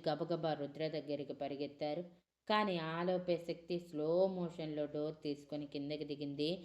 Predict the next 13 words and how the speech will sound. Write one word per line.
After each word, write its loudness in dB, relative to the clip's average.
నార్మల్ 2
శారీలో, 0
మెడలో 0
పచ్చగా -4
మెరుస్తున్న -4
పసుపు -6
తాడుతో -2
రుద్ర -2
సెక్యూరిటీ -4
మధ్య. -4
శక్తిని 6
రుద్రతో 4
పాటు 2